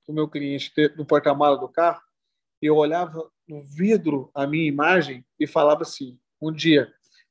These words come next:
você vai ter seu próprio carro, Douglas." Conversando comigo, parecendo doido, né? Mas conversava, "Um dia você vai ter seu próprio carro. Um dia você vai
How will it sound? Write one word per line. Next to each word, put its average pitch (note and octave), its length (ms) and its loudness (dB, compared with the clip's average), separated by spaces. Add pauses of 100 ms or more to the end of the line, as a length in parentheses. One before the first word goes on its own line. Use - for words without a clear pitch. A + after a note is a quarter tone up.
você D#3 240 2
vai F3 120 4
ter F3 120 -6
seu - 180 -4
próprio D#3 400 -2
carro, - 340 -8
Douglas." - 500 -10 (220)
Conversando F#3+ 380 4
comigo, G3+ 260 2
parecendo F3+ 360 4
doido, D3+ 360 4
né? D#3+ 220 2 (400)
Mas E3 140 2
conversava, A#3 480 0
"Um F3+ 140 -4
dia G3 140 -6
você G#3+ 140 -14
vai G3+ 100 -6
ter G3 120 -10
seu G#3 140 -6
próprio D#3+ 360 -4
carro. - 240 -10 (800)
Um D3+ 100 -4
dia F#3 200 6
você F#3 340 4
vai E3 340 2